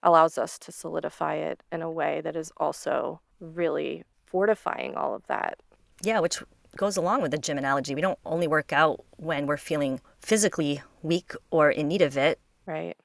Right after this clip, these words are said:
Speaker 2: Hopefully. Hopefully we're doing it enough that it's continuing to strengthen and carry out that good. So it's the same idea. And when it becomes a habit, too, to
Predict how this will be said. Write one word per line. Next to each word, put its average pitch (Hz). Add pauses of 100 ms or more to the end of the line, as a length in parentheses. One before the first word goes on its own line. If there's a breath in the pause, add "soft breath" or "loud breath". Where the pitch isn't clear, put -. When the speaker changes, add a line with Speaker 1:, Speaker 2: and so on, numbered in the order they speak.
Speaker 2:
Hopefully. 143
Hopefully 175
we're 160
doing 160
it 143 (120)
enough 180
that 156
it's -
continuing 160 (100)
to 165
strengthen 143 (260)
and 151
carry 160
out 151
that -
good. 151
So -
it's -
the 165
same 165
idea. 147
And 147 (540 loud breath)
when 175
it -
becomes -
a 147
habit, 160
too, 196
to 135